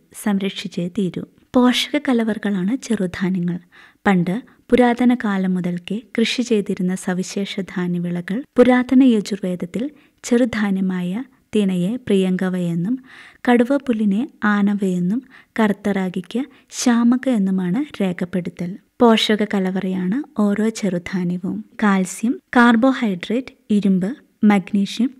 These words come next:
പൊട്ടാസ്യം, ഫോസ്ഫറസ് തുടങ്ങിയ വൈവിധ്യമാർന്ന വിവിധ പോഷകങ്ങൾ ഇതിലുണ്ട്. ഫോളിക് ആസിഡ്, ജീവകം ബി സിക്സ്, ബീറ്റ കരോട്ടിൻ,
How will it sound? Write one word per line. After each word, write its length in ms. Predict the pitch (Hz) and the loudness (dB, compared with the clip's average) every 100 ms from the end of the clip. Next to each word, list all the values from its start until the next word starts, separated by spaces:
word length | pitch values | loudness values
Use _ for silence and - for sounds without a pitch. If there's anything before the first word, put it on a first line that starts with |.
| _ | _
പൊട്ടാസ്യം, 640 | 214 214 196 190 - 247 311 | -4 -2 -6 -6 -4 -4 -4
ഫോസ്ഫറസ് 640 | - 233 208 - 214 240 - | 2 2 2 -4 -6 -6 -4
തുടങ്ങിയ 340 | 220 190 190 185 | -2 0 0 0
വൈവിധ്യമാർന്ന 1000 | 190 208 214 233 233 262 233 208 196 190 196 | 0 0 0 -2 0 2 2 2 -2 -2 4
വിവിധ 360 | 226 220 247 | 4 4 2
പോഷകങ്ങൾ 680 | 277 254 208 - 196 180 226 339 | 2 2 0 -2 -2 -2 -2 -2
ഇതിലുണ്ട്. 560 | 226 202 196 175 175 185 - | -2 0 -2 -2 -4 -8 -12
ഫോളിക് 460 | - 247 226 208 208 | 2 6 6 4 0
ആസിഡ്, 400 | 190 190 247 - _ _ | -2 -2 -6 -8 _ _
ജീവകം 600 | 190 214 208 190 202 190 | -4 0 2 0 0 0
ബി 240 | 175 190 190 - | 0 0 -2 -4
സിക്സ്, 300 | 262 262 - _ _ _ | -8 -8 -16 _ _ _
ബീറ്റ 420 | 208 220 214 214 190 | 2 2 2 0 -4
കരോട്ടിൻ, 580 | 190 180 180 175 254 | -2 -4 -4 -4 -4